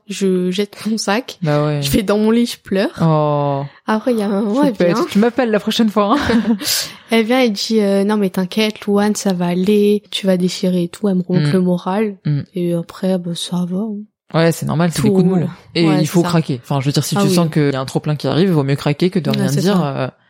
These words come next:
Speaker 2: Et c'est, en fait, c'est l'accumulation. Des fois, c'est pas forcément des choses méchantes, j'imagine, c'est juste, euh, un découragement ou une mauvaise note de plus
Speaker 1: Oui,
Speaker 2: alors que
Speaker 1: voilà.
Speaker 2: t'as beaucoup bossé, euh.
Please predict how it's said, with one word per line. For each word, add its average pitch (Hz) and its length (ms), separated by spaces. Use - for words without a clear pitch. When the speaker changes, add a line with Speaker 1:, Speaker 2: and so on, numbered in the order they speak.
Speaker 2:
Et 160 80
c'est, 165 160
en 156 40
fait, 190 160
c'est 175 80
l'accumulation. 160 580
Des 175 100
fois, 170 140
c'est 165 120
pas 151 120
forcément 147 380
des 139 260
choses 143 260
méchantes, 165 320
j'imagine, 160 320
c'est 160 160
juste, 151 280
euh, 131 160
un 147 100
découragement 175 840
ou 143 240
une 143 100
mauvaise 143 280
note 135 200
de 139 100
plus 170 320
Speaker 1:
Oui, - 80
Speaker 2:
alors 123 140
que 104 60
Speaker 1:
voilà. - 140
Speaker 2:
t'as 139 120
beaucoup 139 260
bossé, 185 480
euh. 156 140